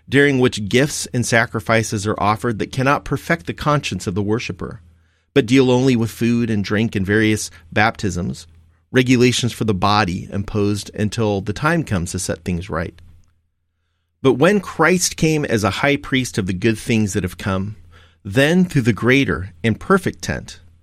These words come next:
not made with hands, that is, not of this creation, he entered once for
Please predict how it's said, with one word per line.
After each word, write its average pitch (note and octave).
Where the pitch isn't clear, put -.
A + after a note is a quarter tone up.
not A#2
made G2+
with F2+
hands, D#2
that G#2
is, G2
not G#2+
of F#2
this A#2
creation, -
he G#3
entered D#3
once B2+
for -